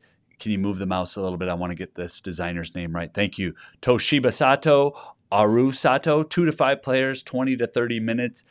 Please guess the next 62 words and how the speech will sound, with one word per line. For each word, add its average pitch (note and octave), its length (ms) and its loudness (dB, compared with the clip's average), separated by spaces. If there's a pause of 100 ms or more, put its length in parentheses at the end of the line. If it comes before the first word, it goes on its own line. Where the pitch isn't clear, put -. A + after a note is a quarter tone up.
(220)
ages A#2 380 0
ten B2 240 -2
plus. B2+ 320 0
The A2+ 80 -6
weight A2 260 -2
is G2 140 -8
one G#2+ 300 -2
point A2 320 -6
two A#2+ 200 -4
six - 460 -4
out F#2 180 -2
of F2 120 -8
five. C#3 520 4 (440)
And G2+ 260 -2
this A2+ 220 -2
is G2 80 -6
one G2+ 120 -2
of G2+ 60 -2
the F#2+ 80 -4
most F#2 320 -6
recent A#2 320 -4
games G#2 240 -4
added G#2 140 2
to G2+ 60 -6
my G2+ 180 -2
collection G#2 520 -4
thanks G2 280 -6
to F#2+ 100 -10
Noble G2+ 320 -4
Knight. E2 240 -10
I F#2+ 320 -6
picked - 220 -10
that F#2 180 -4
up, F#2+ 200 0
and F2 80 -10
I F2+ 120 -6
love F#2 280 -2
Happy F2+ 300 -6
City F#2 300 -10
because F2+ 440 -4
in G#2+ 120 -4
Happy G#2 320 -4
City, A2+ 320 -4
what F#2+ 180 -6
are G2+ 40 -10
you G2+ 120 -8
doing, G#2+ 280 -4
Doug? A2+ 320 0 (400)
You're E2+ 100 -20
building F2+ 380 -8
a F2 80 -8
happy F2 320 -8
city. F2 300 -8
You F2+ 180 -10
wanna F#2 160 -2
tell G2 180 0
people G#2 240 -4
how F#2+ 120 0
the F#2+ 100 -4
game F#2 180 -4
actually F#2+ 340 -6
works? G2+ 380 -4